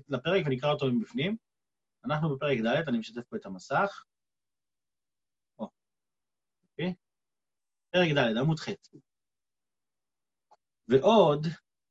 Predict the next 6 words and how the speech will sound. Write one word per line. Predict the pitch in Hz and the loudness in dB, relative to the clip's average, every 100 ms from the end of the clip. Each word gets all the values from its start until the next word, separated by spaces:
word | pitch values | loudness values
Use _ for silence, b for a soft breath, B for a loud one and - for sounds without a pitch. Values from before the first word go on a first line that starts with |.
| _ _ 135 | _ _ 0
יש | 185 - | 0 2
לכל | 139 - 208 196 | -2 2 2 4
נפש | - 196 - | 2 -2 -2
אלוקית | 127 113 190 208 - - _ _ _ _ _ | -2 -2 0 -2 -4 -20 _ _ _ _ _
שלושה | - 110 147 | -14 -4 2
לבושים." | 139 117 107 92 | 4 2 -2 -10